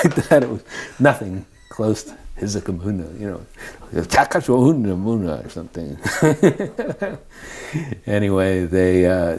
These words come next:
so the, my father founded Bethel Congregation, it was called. He didn't found it,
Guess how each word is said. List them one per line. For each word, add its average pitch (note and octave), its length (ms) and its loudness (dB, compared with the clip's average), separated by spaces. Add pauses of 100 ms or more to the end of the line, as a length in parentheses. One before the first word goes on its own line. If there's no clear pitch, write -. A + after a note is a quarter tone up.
(160)
so F#2+ 320 2
the, F#2 160 -8 (480)
my G2+ 140 -2
father F2+ 280 2
founded E2+ 540 0
Bethel E2 420 4
Congregation, C#2+ 800 -8
it D2+ 160 -14
was E2+ 120 -16
called. E2+ 280 -10 (480)
He G2+ 80 -4
didn't D2 280 -6
found D2 320 -2
it, D2 120 -8